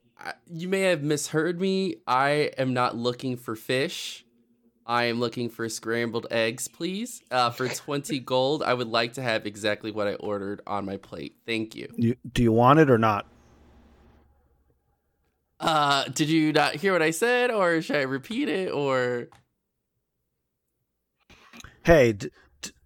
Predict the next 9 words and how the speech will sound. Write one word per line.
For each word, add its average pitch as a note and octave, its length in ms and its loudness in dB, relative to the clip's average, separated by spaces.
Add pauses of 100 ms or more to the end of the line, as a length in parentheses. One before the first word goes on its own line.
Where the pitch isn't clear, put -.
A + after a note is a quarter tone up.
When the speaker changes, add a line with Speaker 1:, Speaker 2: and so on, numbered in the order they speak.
(100)
Speaker 2:
does D#3+ 240 6
anyone F3 320 8
here D#3 300 8
want, C3+ 480 4
uh, A2 600 0 (1040)
some A#2 200 -4
fish C#3 300 2
and B2 80 2
ale? C3+ 280 2